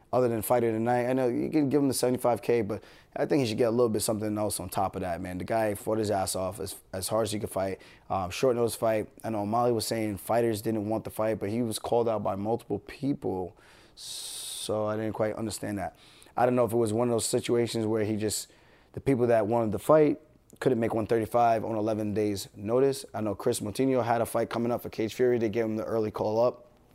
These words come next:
And, uh, it was supposed to be a title fight, but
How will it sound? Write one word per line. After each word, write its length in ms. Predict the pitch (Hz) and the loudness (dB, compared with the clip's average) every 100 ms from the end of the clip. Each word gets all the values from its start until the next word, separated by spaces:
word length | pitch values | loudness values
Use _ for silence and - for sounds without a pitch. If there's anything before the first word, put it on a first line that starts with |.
| - - _ _ - - - - | -20 -20 _ _ -20 -20 -20 -4
And, 340 | 117 113 107 110 | 0 2 2 2
uh, 260 | 104 98 - _ - - | 0 0 -6 _ -20 -8
it 80 | |
was 80 | 98 | -4
supposed 160 | - 107 | 0 0
to 60 | |
be 60 | 107 | 0
a 40 | |
title 280 | - 147 147 | 2 2 4
fight, 340 | 117 117 110 - - | 4 0 0 -8 -8
but 220 | 95 | -8